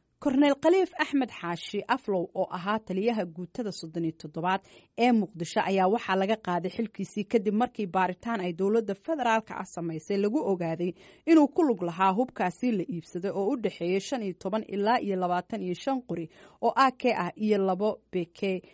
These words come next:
Labaatan ka mid a hubkaasi lama soo helin, waxaana mar kale Aflow loo magacaabay taliyaha guutada qaybta labiyo tobnaad, sida ay sheegtay warbixinta Monitoring Group. Tan iyo bishii Oktoobar labadii kun iyo toddoba iyo tobanka, waxay warbixintu sheegtay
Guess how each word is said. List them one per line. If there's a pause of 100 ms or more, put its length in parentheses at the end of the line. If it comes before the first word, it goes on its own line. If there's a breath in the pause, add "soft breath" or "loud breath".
(120 soft breath)
Labaatan
ka
mid
a
hubkaasi
lama
soo
helin, (320 soft breath)
waxaana
mar
kale
Aflow
loo
magacaabay
taliyaha
guutada (120)
qaybta
labiyo
tobnaad, (260 soft breath)
sida
ay
sheegtay
warbixinta (180)
Monitoring
Group. (400 soft breath)
Tan
iyo
bishii
Oktoobar
labadii
kun
iyo
toddoba
iyo
tobanka,
waxay
warbixintu
sheegtay